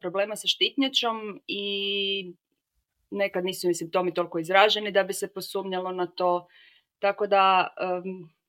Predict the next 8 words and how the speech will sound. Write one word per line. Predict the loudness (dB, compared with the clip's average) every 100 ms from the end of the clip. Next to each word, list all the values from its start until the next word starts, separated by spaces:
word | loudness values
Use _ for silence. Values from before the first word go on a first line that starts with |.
| 2
postoje | 4 4 0 0 0 0
s-, | -6 -18 -20 _ _ _
postoje | -2 0
situacije | -2 0 2 2 0 -4
gdje | -4
se | -4 -2
u | -2
stvari | 2 2 4 -2 -4